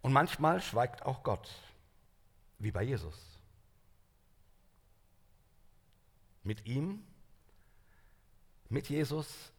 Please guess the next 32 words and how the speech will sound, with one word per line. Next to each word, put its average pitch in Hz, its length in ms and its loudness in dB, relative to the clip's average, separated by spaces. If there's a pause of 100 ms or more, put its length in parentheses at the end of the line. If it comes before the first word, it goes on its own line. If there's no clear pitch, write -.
(120)
stirbt - 500 -2
auch - 180 -4
der 120 140 0
Märchenonkel 95 680 -2
Gott 82 280 -6
am 92 120 -8
Kreuz, - 400 -8 (500)
könnte 85 240 -4
man 80 140 -6
vielleicht 78 320 -8
sagen. 76 340 -8 (1700)
Wenn 147 120 2
jemand 208 220 6
das - 140 4
Christentum 185 500 4
eine 170 180 4
Vertröstungsreligion 110 1000 2
nennt, 87 280 -4 (320)
dann 104 120 -6
frage 131 300 -2
ich - 120 -6
mich 139 160 -6
immer, 151 260 0
ob - 120 -6
derjenige 143 460 0
schon 131 200 -2
mal 143 140 0
über 139 180 0
den 143 140 2
Kar-Samstag 139 600 2
nachgedacht 82 540 -6
hat. - 180 -12